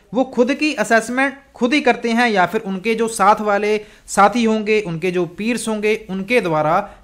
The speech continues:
की जाती है। So, आ, अगर आप सही ऑप्शन की बात करें तो आपका सही जवाब क्या बना? ए और सी। इसको आप लगा सकते हैं टिक। और अब हम चलते हैं अपने अगले प्रश्न पर। अगला जो प्रश्न है उसके बारे में अगर हम बात करते हैं तो देखते हैं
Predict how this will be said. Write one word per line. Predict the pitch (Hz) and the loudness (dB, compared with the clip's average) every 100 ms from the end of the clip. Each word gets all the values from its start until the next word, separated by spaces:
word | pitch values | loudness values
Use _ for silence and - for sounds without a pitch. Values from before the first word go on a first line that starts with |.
| - | 0
की | 262 | 2
जाती | 208 156 156 | 4 2 -2
है। | 151 170 196 - | 0 0 -2 -8
So, | - 226 - | -6 -6 2
आ, | 180 233 | 6 6
अगर | - 202 262 | 4 2 4
आप | 247 226 - | 6 6 4
सही | - 214 262 - | -2 0 -2 -2
ऑप्शन | 185 185 254 247 | -2 0 -2 -4
की | 233 | 0
बात | 170 165 - | 0 0 -2
करें | 180 | -4
तो | 202 214 | -4 -2
आपका | 180 202 202 233 240 | 4 4 4 2 2
सही | 220 233 | 2 -2
जवाब | 220 220 | 2 2
क्या | 220 247 | 4 4
बना? | 214 156 117 - _ _ 180 | 4 2 -4 -10 _ _ 0
ए | 226 269 - | 2 2 0
और | 156 165 | 2 2
सी। | 170 - 123 - _ | 2 -8 -10 -12 _
इसको | 175 - 240 | -6 -4 4
आप | 240 240 | 4 4
लगा | 208 202 | 4 4
सकते | 214 214 - | 2 -2 -6
हैं | 208 185 - | -4 -4 0
टिक। | 226 - - - 202 | -2 -2 -10 -8 -2
और | |
अब | 170 202 | 0 4
हम | 226 208 | 2 2
चलते | 196 196 170 | -2 -2 -2
हैं | 190 202 | -4 -2
अपने | 175 180 196 262 - - - | -4 -4 -2 -2 -4 -16 -4
अगले | 196 247 233 | 2 6 6
प्रश्न | 196 190 | 4 -2
पर। | 156 143 120 - _ | -6 -6 -8 -10 _
अगला | 160 214 277 | -2 6 6
जो | 269 | 6
प्रश्न | 233 190 196 208 | 2 0 -2 -2
है | 214 | -2
उसके | 180 180 233 | -4 -4 -2
बारे | 208 190 196 | 2 4 4
में | 202 | 0
अगर | 185 190 185 | 0 0 0
हम | 190 | 0
बात | 160 165 165 | 4 2 2
करते | 165 - | -6 -4
हैं | 170 214 | -2 0
तो | 233 | 0
देखते | 190 214 220 269 | 0 0 0 0
हैं | 254 269 262 - | 2 0 -2 -20